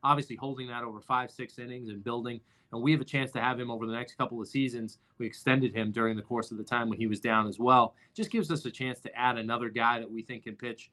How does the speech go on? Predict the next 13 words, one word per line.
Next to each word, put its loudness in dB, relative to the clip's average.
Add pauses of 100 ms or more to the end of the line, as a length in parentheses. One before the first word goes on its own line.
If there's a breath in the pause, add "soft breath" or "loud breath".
(240)
toward 0
the -6
middle 2
and, -2
and -6
potentially -4
work -2
his -6
way -2
up, 0
uh, -6
the -10
rotation -4